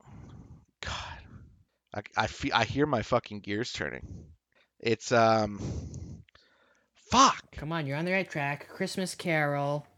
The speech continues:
Speaker 2: Who's in the Christmas Carol?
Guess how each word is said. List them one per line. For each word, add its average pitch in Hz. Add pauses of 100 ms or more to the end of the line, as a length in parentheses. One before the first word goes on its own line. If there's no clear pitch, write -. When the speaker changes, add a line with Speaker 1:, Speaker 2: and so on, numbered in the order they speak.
(1500)
Speaker 2:
Who's 175
in 180
the 180
Christmas 170
Carol? 135